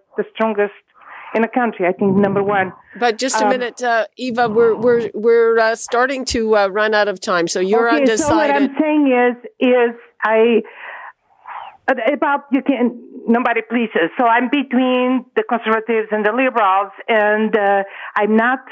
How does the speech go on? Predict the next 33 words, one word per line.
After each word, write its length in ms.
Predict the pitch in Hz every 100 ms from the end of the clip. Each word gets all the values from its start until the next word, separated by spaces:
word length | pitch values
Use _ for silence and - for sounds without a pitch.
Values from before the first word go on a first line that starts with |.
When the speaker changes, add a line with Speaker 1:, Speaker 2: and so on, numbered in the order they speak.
| - 262
Speaker 1:
concerned 340 | 247 247 220
about 260 | 214 214 214
the 60 |
liberals 460 | 214 214 202 196 196 190
of, 260 | 220 185 175 -
uh, 140 | 190 185
the 100 | 208 185
brown 300 | 185 220 214 -
face 220 | 202 202
or 60 | 214
black 260 | 214 190 196 -
face, 320 | 202 190 240 - - - - -
because 400 | 240 247 226 208
that's 220 | 233 233 233
an 120 | 208
excuse. 600 | 196 - - 214 185 180
I 80 | 208
mean, 220 | 208 208
he 120 | 240 240
wasn't 440 | 247 247 254 247
a 40 |
young 260 | 233 220 220 -
person, 600 | 220 220 - 294 349 285 - - -
and 180 | 233 226
I 120 | 233
went 260 | 254 247 240
to 80 | 226
many 500 | 226 233 262 277 269
parties. 540 | 277 233 220 180 196 -
Oh 100 | 208
my 160 | 214 196
God, 280 | 185 185 190
yes, 280 | 202 175